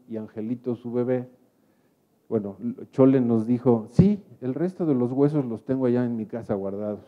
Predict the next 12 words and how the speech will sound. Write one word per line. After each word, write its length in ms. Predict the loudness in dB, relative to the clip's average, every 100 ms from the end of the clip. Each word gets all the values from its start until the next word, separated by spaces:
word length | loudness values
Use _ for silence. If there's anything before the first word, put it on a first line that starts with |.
| -20 -20 -20 -20 _ -20 -20 -20 -20 -20 _ _ -20 _
Entonces 320 | -10 4 6 6
la 100 | 4
señora 400 | 2 0 0 2
tuvo 400 | 2 4 0 2
el, 260 | 2 2
el 280 | 2 2 2
tino 500 | 2 4 4 2 0 0
de 80 | 2
guardar 520 | 6 4 4 2 2
todos 220 | 4 6
los 160 | 4 2
huesos, 460 | 2 0 0 -4